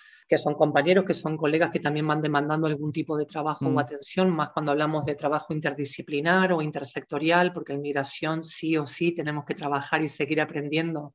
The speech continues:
Speaker 1: eh, a trabajar en equipo, que es un mantra, "Ay, yo sí trabajar en equipo", pero luego en la realidad hay poca, poca formación, ¿no? específica en la práctica real de lo que significa trabajar en equipo y,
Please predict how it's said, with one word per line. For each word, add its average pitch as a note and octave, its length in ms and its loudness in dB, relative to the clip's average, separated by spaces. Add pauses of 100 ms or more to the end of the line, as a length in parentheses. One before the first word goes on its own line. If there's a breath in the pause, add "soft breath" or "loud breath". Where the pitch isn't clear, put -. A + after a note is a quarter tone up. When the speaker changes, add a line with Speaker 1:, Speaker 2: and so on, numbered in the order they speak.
(140 soft breath)
Speaker 1:
eh, D#3+ 140 -6
a D3 140 4
trabajar C#3+ 480 2
en D3 180 -2
equipo, F3+ 640 2
que C#3+ 220 2
es C#3+ 180 -2
un D3 360 -6
mantra, E3 480 2
"Ay, G3 180 2
yo F#3+ 100 0
sí F#3+ 280 -6
trabajar E3+ 440 -2
en E3 120 -4
equipo", E3 360 -2
pero C#3+ 300 -2 (460 loud breath)
luego E3+ 160 8
en E3+ 60 6
la D#3+ 80 4
realidad D3+ 400 2
hay F3+ 200 0
poca, D#3 600 2 (380)
poca F3 220 2
formación, F3+ 720 2
¿no? E3+ 80 4
específica F3+ 720 0
en D3 60 2
la C#3 140 4
práctica F#3 460 2
real D#3 320 4
de D3 80 2
lo C#3+ 80 0
que D3+ 100 -2
significa D3+ 480 -4
trabajar D3+ 420 -4
en D#3 120 0
equipo F3 480 -2
y, C#3+ 420 -4